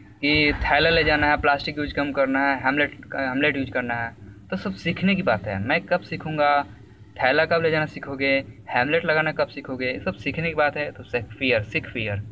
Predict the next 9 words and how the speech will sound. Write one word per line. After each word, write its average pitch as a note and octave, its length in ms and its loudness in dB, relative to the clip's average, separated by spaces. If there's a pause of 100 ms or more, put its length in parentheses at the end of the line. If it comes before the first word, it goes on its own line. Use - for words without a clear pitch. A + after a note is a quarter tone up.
(1080)
The E3+ 120 2
fourth F3 400 0
state, A#2 340 -2 (960)
the B2+ 120 0
fourth F3 380 0
state F3+ 220 0
का F#3 80 2
जेफरी F3 500 0
आर्चर। A2+ 440 2